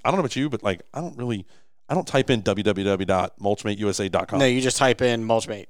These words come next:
Speaker 1: Mulchmate. I go to Google and I click on the first thing.
Speaker 2: Yep.
Speaker 1: I, I go to our own website. That's how I get there.
Speaker 2: Yeah.
Speaker 1: And I believe everybody does it that way. Um, so it's very key. Great point, Kyle, to then you keep things stupid simple, right? Don't
Speaker 2: Kiss.
Speaker 1: What's that?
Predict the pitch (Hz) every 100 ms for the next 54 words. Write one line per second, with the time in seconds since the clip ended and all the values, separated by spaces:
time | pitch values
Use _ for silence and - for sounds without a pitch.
0 | 120 143 - 92 - 104 120 123 110 113
1 | 101 - 123 107 95 95 - 98 90 139
2 | 143 - - 120 - 110 95 - 123 123
3 | 117 123 123 117 117 107 98 - 101 95
4 | - - - 120 - - 104 104 110 113
5 | 104 - 107 101 92 90 92 95 90 -
6 | - - - - - - 107 98 98 -
7 | 135 123 113 110 147 170 - 120 113 117
8 | 127 - 117 98 107 95 92 98 - 101
9 | 104 98 - - - - - 104 - -
10 | 151 160 160 - - - - - 113 117
11 | - 113 110 127 - - - - 98 120
12 | - - 98 123 113 127 - - - -
13 | - 110 151